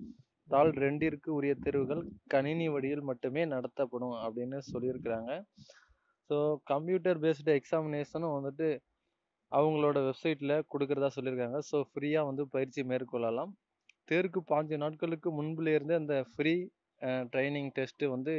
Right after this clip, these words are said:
இந்த வெப்சைட்ல கொடுப்பாங்க. அதை ஃபாலோ பண்ணிக்கோங்க. அட்மிட் கார்டு வந்து எப்ப வரும் அப்படின்னா, ஜனவரி மூணாம் வாரத்திலிருந்து அறிவிக்கப்படும் அப்படின்னு சொல்லியிருக்காங்க.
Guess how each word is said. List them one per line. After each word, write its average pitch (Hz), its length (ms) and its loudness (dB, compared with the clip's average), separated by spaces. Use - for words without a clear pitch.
இந்த 127 340 0
வெப்சைட்ல 135 400 0
கொடுப்பாங்க. 117 440 -2
அதை 120 200 -2
ஃபாலோ 120 280 -2
பண்ணிக்கோங்க. 120 560 -4
அட்மிட் 143 400 -4
கார்டு 135 300 2
வந்து 127 280 -2
எப்ப 120 360 -2
வரும் 120 320 -4
அப்படின்னா, 120 420 -2
ஜனவரி 147 460 2
மூணாம் 139 300 -4
வாரத்திலிருந்து 127 580 -2
அறிவிக்கப்படும் 117 680 -4
அப்படின்னு 120 280 -2
சொல்லியிருக்காங்க. 117 520 -4